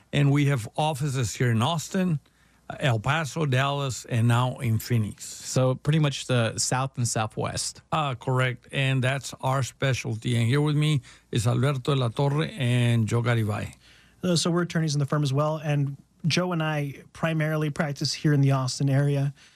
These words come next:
Speaker 3: So when anyone comes into the Austin office, you're gonna be dealing with Joe and I.
Speaker 2: Mm-hmm.
Speaker 3: And Hector comes in regularly,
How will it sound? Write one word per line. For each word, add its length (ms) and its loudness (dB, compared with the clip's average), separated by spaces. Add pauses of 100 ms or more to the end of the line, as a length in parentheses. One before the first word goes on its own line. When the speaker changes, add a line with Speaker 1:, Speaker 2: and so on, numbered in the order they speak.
Speaker 3:
So 440 0
when 180 2
anyone 280 2
comes 200 2
into 200 2
the 80 2
Austin 340 -2
office, 460 0
you're 160 4
gonna 180 2
be 140 2
dealing 400 2 (360)
with 140 0
Joe 180 0
and 120 0
I. 140 -6
Speaker 2:
Mm-hmm. 380 -8
Speaker 3:
And 380 2 (680)
Hector 300 0
comes 240 0
in 100 0
regularly, 720 0